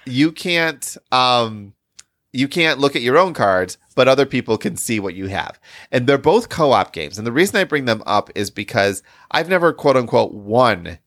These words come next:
in either of these games, but I enjoy them, uh, with the right people.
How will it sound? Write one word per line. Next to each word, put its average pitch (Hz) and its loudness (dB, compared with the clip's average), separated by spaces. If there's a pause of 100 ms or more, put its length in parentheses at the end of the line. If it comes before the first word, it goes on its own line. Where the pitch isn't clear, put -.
(180)
in 139 2
either 127 2
of 85 -4
these 85 -12
games, - -18 (260)
but 117 4
I 123 2
enjoy 120 2
them, 92 -8 (240)
uh, 107 2
with 117 -2
the 123 0
right 107 0
people. - -10